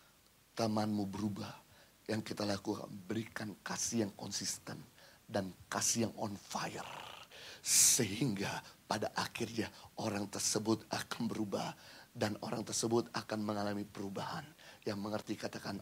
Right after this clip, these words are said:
amin dan beri tepuk tangan yang meriah buat Raja kita. Mari kita berdoa. Bapa di surga, kami bersyukur untuk kebenaran firman-Mu yang telah menginspirasi dan menolong kami pada pagi hari yang indah ini.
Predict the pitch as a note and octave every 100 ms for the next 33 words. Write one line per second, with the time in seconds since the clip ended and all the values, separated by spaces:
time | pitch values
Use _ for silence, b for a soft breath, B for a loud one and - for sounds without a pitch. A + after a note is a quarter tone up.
0 | - G#2 G#2 G#2+ G#2+ G2+ G2+ G2+ - G2
1 | - A#2 A2+ A2 G#2+ G2+ G2 G#2+ F#2+ -
2 | - G#2 - G#2 - - - B B B
3 | B B3+ B3 A3+ G3 F#3 D#3+ E3 D3+ D3
4 | D#3 C#3 C#3+ C3+ C3 A2+ - A#3+ B3+ G#3
5 | F#3 - C#3+ C3 B2 A2+ A2+ A#2 A2+ B2+
6 | G3 B3+ F4 B B - A2 G#2+ A2+ C#3
7 | D3+ D3 - C#3 D3 D#3+ D3 D3+ D3 C#3+
8 | - C3+ C#3 C#3 - A#3 G3 - E3+ C#3
9 | B2+ G#2+ A2+ - - C3 D3 - B3 E4
10 | C4+